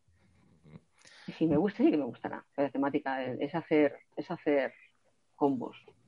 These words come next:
y matar a bichos. <laughs> Eso desestresa, ¿eh? Después de todo el día trabajando. A ver.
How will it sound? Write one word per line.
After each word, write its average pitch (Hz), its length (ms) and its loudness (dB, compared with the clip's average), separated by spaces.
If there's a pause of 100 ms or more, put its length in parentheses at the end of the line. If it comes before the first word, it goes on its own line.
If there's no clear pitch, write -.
(880)
y - 80 0
matar 143 280 2
a 110 60 -4
bichos. 135 380 -2 (440)
<laughs> - 1080 -6 (2250)
Eso 240 160 8
desestresa, 190 680 8
¿eh? 147 40 8
Después 202 200 6
de 156 60 6
todo 165 100 4
el 156 60 4
día 151 80 8
trabajando. 139 520 -2 (680)
A - 120 -6
ver. - 120 -8